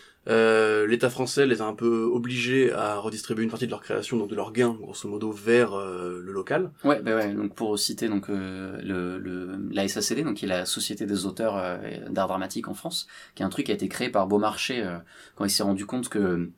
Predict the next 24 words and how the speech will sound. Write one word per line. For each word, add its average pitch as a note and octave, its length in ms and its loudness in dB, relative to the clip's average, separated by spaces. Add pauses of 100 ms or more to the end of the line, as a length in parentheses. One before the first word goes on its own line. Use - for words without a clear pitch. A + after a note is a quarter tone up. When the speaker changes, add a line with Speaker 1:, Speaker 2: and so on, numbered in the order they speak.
(300)
Speaker 2:
les, F2+ 320 0
les F#2 180 0
acteurs, A#2 420 0
euh, F2+ 60 -2
quand F#2 120 -6
les F#2+ 100 -4
pièces A2+ 220 -6
étaient A2 160 -4
jouées, A2+ 180 0
étaient G#2 160 -4
payés, A2 340 0
mais G2+ 100 -2
que G#2 120 -4
la F#2+ 80 0
personne G#2 260 -4
qui A#2 80 -4
avait G2+ 160 0
écrit B2 220 -4
la B2 120 2
pièce B2 360 -4
ne A2 120 -2
touchait - 260 -6
plus - 100 -6
rien, G#2+ 220 -2